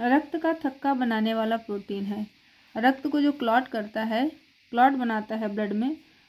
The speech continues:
वो जो प्रोटीन है उसका नाम क्या है? चार ऑप्शन दिए हैं, ग्लूटिन, फाइब्रिनोजन, एल्ब्यूमिन, ये च-, ये, ये सब, ये सभी तीनों नहीं। इसका करेक्ट आंसर है फाइब्रिनोजन। अगला प्रश्न है,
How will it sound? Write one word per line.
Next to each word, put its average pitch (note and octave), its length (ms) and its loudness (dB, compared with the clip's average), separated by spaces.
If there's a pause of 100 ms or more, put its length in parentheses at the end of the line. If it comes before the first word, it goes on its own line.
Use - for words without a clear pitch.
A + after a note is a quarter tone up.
(140)
वो A#3+ 120 -2
जो B3 140 2
प्रोटीन B3+ 460 2
है C4+ 180 4
उसका B3 280 -8
नाम A#3+ 280 0
क्या B3+ 160 -2
है? D4 260 0 (220)
चार A3+ 180 0
ऑप्शन A3+ 380 -2
दिए A#3+ 180 0
हैं, C4+ 320 0
ग्लूटिन, A3+ 540 -2 (340)
फाइब्रिनोजन, G#3+ 720 2 (380)
एल्ब्यूमिन, A3 680 2 (560)
ये B3+ 340 -2
च-, - 280 -6
ये, C4 460 2
ये C4 200 4
सब, C4+ 240 -6 (120)
ये C#4+ 200 6
सभी G#3+ 400 -2 (440)
तीनों C4+ 340 0 (440)
नहीं। G#3+ 320 0 (400)
इसका C#4 200 -2
करेक्ट C#4 340 0
आंसर A#3 360 -2
है C#4 120 2
फाइब्रिनोजन। G#3 960 -2 (1500)
अगला C#4 260 4
प्रश्न D4 340 0
है, C#4+ 220 2